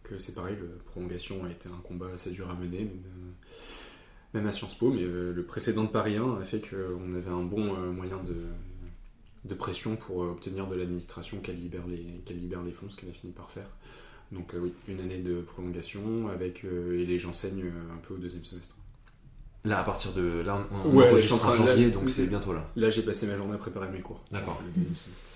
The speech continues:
Speaker 2: D'accord. Euh, vous avez eu besoin de cette prolongation parce que vous étiez, euh, au moment de vos, enfin, le covid est a-, intervenu au moment de vos archives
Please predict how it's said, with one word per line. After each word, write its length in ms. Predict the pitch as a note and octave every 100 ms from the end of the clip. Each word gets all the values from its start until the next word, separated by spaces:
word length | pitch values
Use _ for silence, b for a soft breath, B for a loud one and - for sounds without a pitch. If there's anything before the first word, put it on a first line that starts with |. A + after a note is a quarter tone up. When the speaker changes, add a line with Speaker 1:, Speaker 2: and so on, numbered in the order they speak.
| B B B
Speaker 2:
D'accord. 300 | G#2+ A2+ A2 G#2+
Euh, 60 |
vous 200 | G#2+ A2
avez 160 | A#2+ B2
eu 40 |
besoin 220 | A#2 A2+ B2+
de 40 |
cette 200 | B2+ A2
prolongation 560 | A#2 G#2+ G2+ G2+ D3 D#3
parce 280 | A#2 -
que 140 | - C3+
vous 320 | C3 A2+ G2+
étiez, 480 | G#2+ - - A#2 C3
euh, 720 | A2+ G2 F2+ F2+ F2+ D2+ D#2+ - -
au 80 |
moment 280 | F#2+ G2 G#2+
de 40 | G#2
vos, 360 | F#2 F2+ F2
enfin, 140 | E2 F#2+
le 60 |
covid 300 | F2+ G#2 A#2+
est 160 | G2+ G2+
a-, 140 | F#2
intervenu 440 | F#2+ G2 F#2 G#2 B2
au 40 |
moment 200 | G2 A2
de 60 | G#2+
vos 120 | F#2
archives 360 | G2+ C#3 C3+